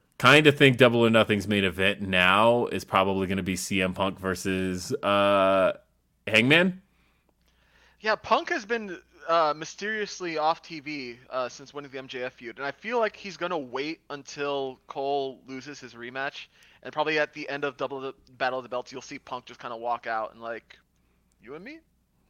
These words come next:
Speaker 1: Yeah.
Speaker 2: Let's do this."
Speaker 1: Time. Uh,
Speaker 2: Yeah.
Speaker 1: and <laughs> no matter what, like, th-, there's a lot you can do there. Um, as far as this match was concerned,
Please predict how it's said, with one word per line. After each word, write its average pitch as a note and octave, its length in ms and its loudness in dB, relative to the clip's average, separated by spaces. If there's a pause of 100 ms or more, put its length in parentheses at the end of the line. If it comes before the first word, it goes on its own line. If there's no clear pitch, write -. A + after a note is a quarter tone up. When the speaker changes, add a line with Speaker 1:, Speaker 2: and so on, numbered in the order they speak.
(340)
Speaker 1:
Yeah. C3 220 8
Speaker 2:
Let's - 160 -4
do G3+ 120 -14
this." C#4+ 280 -20 (960)
Speaker 1:
Time. A#2 340 6 (260)
Uh, G#2+ 680 4 (1000)
Speaker 2:
Yeah. C3 60 2
Speaker 1:
and A#2 960 6 (1800)
<laughs> - 580 8
no B2+ 100 6
matter C3+ 280 12
what, C3 300 12
like, G#2 320 4 (380)
th-, G#2+ 180 8
there's A#2 200 6
a A2+ 40 6
lot G#2+ 220 8
you G#2 140 0
can G#2+ 120 0
do G2+ 120 0
there. G2+ 300 4 (560)
Um, B2 300 10
as B2+ 100 6
far F#3 160 12
as F3+ 80 12
this D3+ 140 4
match C3+ 260 8
was B2 160 0
concerned, A#2 480 4